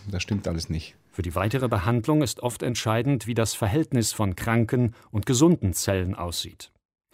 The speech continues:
Speaker 2: Sind zum Beispiel mehr oder weniger als zwei Prozent des Gewebes betroffen? Im Zweifelsfall muss der Arzt die gesunden und veränderten Zellen per Hand unter dem Mikroskop auszählen und das Verhältnis berechnen.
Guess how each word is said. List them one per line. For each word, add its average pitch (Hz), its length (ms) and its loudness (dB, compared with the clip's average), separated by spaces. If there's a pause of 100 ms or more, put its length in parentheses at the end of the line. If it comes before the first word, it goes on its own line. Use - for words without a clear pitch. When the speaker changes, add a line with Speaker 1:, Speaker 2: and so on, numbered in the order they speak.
(260)
Speaker 2:
Sind 131 260 2
zum 120 140 2
Beispiel 101 360 2
mehr 107 480 0 (180)
oder 131 240 0
weniger 113 560 4
als - 220 -8
zwei 95 240 -2
Prozent 113 600 0
des 101 140 -2
Gewebes 104 400 0
betroffen? 110 540 0 (840)
Im 117 120 -2
Zweifelsfall 175 600 2
muss 139 200 2
der 123 160 0
Arzt - 500 -4
die 98 60 -6
gesunden 139 500 4
und 135 240 -2
veränderten 113 640 0
Zellen 135 460 0
per 98 260 -2
Hand 185 400 -2
unter 123 180 -2
dem 104 140 2
Mikroskop 110 680 -2
auszählen 131 800 2 (280)
und 107 120 -4
das 104 120 -4
Verhältnis 98 480 0
berechnen. 113 640 -2